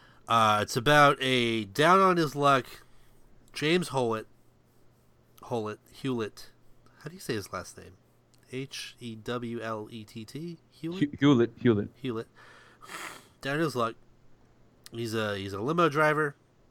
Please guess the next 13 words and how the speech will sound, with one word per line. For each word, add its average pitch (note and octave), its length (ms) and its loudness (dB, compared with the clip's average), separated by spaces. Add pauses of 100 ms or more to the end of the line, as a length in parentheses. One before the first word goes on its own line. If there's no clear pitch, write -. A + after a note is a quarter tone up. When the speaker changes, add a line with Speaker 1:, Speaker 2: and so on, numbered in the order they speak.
(800)
Speaker 1:
He's - 160 -12
trying D#3 260 -2
to D#3+ 60 -4
make D3+ 180 -4
shit C3+ 240 -6
happen. C#3+ 340 0
He's B2+ 120 -6
trying B2+ 180 -6
to A#2 40 -8
get B2 120 -6
some A#2 160 -12
money C#3+ 220 -4
together. C3 440 -4